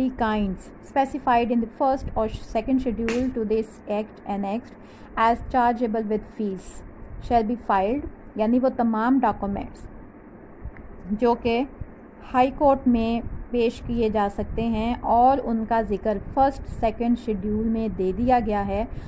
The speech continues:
और उनके ऊपर फीस भी चार्ज की जाएगी, shall be filed, exhibited और recorded in।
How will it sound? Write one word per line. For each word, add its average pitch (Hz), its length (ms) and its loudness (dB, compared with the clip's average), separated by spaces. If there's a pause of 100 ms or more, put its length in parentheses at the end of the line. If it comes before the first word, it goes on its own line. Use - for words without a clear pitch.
(180)
और 240 220 6
उनके 233 240 0
ऊपर 226 200 -2
फीस 220 440 -4
भी 233 440 -2
चार्ज 214 420 2
की 226 180 -4
जाएगी, 208 440 0 (420)
shall 269 360 4
be 285 140 0 (100)
filed, 202 280 0 (840)
exhibited 233 580 -2 (240)
और 240 200 4
recorded 226 480 4
in। 175 100 -4